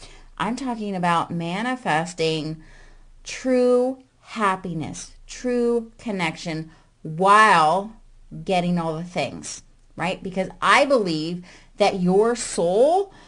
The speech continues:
wants all the things. Your soul wants to go bigger, live bigger, be that person that you know that you are capable of becoming. So I know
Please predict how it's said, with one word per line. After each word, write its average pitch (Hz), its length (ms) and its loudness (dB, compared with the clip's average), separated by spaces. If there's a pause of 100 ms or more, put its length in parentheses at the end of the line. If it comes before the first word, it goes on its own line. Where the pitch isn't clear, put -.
(180)
wants 208 480 2
all 185 280 4
the 165 140 -2
things. 156 440 -4
Your 196 260 4
soul 233 520 2
wants 190 380 -4
to 196 80 -2
go 185 220 2
bigger, 175 440 2
live 180 440 2
bigger, 160 480 0 (160)
be 220 440 2
that 185 520 -2
person 302 680 -4 (280)
that 208 140 0
you 233 400 0
know 247 280 4
that 226 120 0
you 220 260 2
are 220 100 4
capable 185 580 -2
of 156 440 0
becoming. 165 580 -8 (300)
So 214 540 8 (120)
I 294 540 4
know 269 800 4